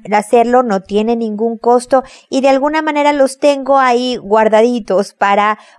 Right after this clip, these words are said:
cualquier promoción, cualquier artículo que a ustedes les interese que les mande, etcétera, etcétera. Entonces, eh, están esos dos, eh, avisos ya dados y procedo a hablar del tema de hoy, que es el rescate equivocado. Le puse así porque,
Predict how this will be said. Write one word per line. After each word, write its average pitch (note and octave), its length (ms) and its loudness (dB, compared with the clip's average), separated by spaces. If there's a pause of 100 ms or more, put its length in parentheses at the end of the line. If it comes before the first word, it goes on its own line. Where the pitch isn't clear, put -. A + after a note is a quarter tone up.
cualquier G3+ 480 0
promoción, G3+ 840 2
cualquier G3+ 400 0
artículo G3 600 -2
que - 80 -12
a - 20 -8
ustedes G3 220 -2
les F#3+ 180 -6
interese F3+ 420 -4
que E3+ 140 -2
les E3 180 -6
mande, G#3+ 520 -2 (260)
etcétera, F3+ 460 -2
etcétera. E3 460 -6
Entonces, G#3 760 0
eh, F#3 320 -2
están G3 320 -4
esos F#3 340 -6
dos, G3 360 0 (360)
eh, F#3 140 2
avisos G3+ 540 0
ya G3+ 140 2
dados C4 400 2 (280)
y B3+ 120 -2
procedo B3 680 2
a A3 80 -2
hablar G3+ 340 0
del G#3 220 -4
tema F#3+ 320 -2
de F3 160 -2
hoy, D#3+ 220 -8 (360)
que G#3+ 320 2
es C4+ 160 -2
el A3+ 160 2
rescate A#3+ 460 0
equivocado. F3 720 -4
Le D#3 120 -8
puse E3+ 280 -6
así F#3 260 -8
porque, G3+ 500 -4